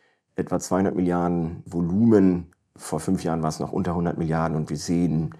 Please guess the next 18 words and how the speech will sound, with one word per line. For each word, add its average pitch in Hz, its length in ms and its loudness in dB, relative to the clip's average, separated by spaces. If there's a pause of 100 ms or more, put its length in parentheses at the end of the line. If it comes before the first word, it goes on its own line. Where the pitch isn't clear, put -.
(120)
wir 87 140 -2
prognostizieren 95 680 0
ein 90 200 0
Volumen 87 320 4
von 80 420 -2 (240)
etwa - 180 -6
dreihundert 78 360 0
Milliarden 76 360 0
oder 69 140 2
so. 90 400 0 (380)
Transaktionsvolumen 104 960 4
im 104 160 2
Sekundärmarkt 90 880 0 (240)
Ende 98 240 0
dieser 85 260 2
Dekade, 76 580 -2
also - 200 -2
in 82 220 -2